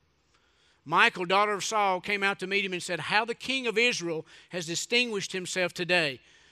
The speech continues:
going around half naked in full view of the slave girls of his servants, as any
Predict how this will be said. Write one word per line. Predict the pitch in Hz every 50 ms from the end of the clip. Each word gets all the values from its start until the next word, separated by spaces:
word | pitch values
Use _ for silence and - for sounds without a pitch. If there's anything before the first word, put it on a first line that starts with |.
| _ _ -
going | 165 214 247 254 247 233
around | 214 208 214 220 220 214 202 185
half | 175 202 220 226 247 - -
naked | 233 233 220 214 190 - 190 185 185 185 _ _ - - -
in | 156 160 156
full | - - 247 262 277 285 277 277 277
view | 196 233 254 254 240 220 196
of | 190 175
the | 160 160
slave | - - 208 220 220 214 196 175 151
girls | 180 180 180 175 147
of | 175 156
his | 165 151
servants, | - 214 214 208 190 175 180 - - - - - -
as | 160 160 - - -
any | 294 226 233 233 226 226 233 220 -